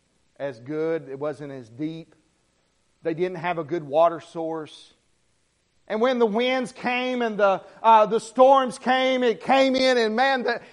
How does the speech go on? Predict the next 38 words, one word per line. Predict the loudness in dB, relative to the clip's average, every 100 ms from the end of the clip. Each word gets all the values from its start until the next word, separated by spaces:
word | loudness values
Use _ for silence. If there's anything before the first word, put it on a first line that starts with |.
| -6
hit | -2 -2
the | -2
top | -2 4 4 4
of | 0
that | 0 -2
tree, | -4 -4 -2 2
all | 6 8 6
the |
wind, | 2 -2 -2 0 -2 -4 -8 -4
and | 2
that | 2 2
tree | 0 2 2
started | 0 6 6 6
shaking | 0 2 4 4 0 -4 2
back | 6 6 6
and | 0 -2
forth, | 8 10 10 6 2 -4 4
back | 6 6 4
and | -2 0
forth. | 6 8 8 6 -2 2
There | 6 6
was | 4 2
not | 6 6 6
enough | 8 8 8 4
root | 0 0
system. | -2 -8 -6 -4 -2
The | 0
tree | -2 2 2 2
was | 0 2
not | 2 2 6
healthy | 8 10 6
enough. | 0 2 2 -2 -10
And | -4 4
that, | 6 6 2
a, | -2 0
a | -2
tree | 0 0 0
finally | 0 0 2 0 0 -2 -4